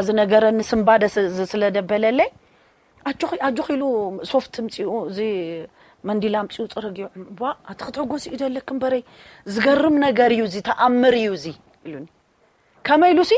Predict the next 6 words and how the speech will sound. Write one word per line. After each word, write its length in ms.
ንእሽተይ 460
እንኳን 260
ዘይተተሓላለፈ 800
ናብቲ 240
ካልእ 260
ሰውነት። 360